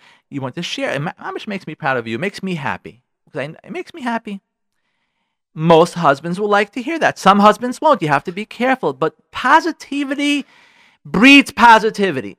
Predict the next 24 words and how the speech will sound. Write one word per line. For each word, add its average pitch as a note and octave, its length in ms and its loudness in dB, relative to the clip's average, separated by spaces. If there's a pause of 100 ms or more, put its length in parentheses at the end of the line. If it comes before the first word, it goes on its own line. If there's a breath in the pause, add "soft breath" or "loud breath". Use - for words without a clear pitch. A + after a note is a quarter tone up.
And F#3+ 180 4
negativity A3+ 800 2
breeds D#3+ 300 -2
negativity. D3+ 600 -6
And E3 100 -2
our C4+ 260 6
role C4 840 8
is G3+ 200 -2
not A#3+ 520 4
Ezer A3+ 240 2
Kenegdo, G#3 500 2
where G3 100 8
I'm F#3 120 2
giving F#3 180 0
mussar F3 220 -4
to D3 80 -12
my C#3+ 100 -8
husband E3+ 260 -2
and C#3 80 -12
giving C3+ 180 -8
mussar A#2 180 -14
to A2+ 80 -20
my - 120 -20
wife. - 120 -20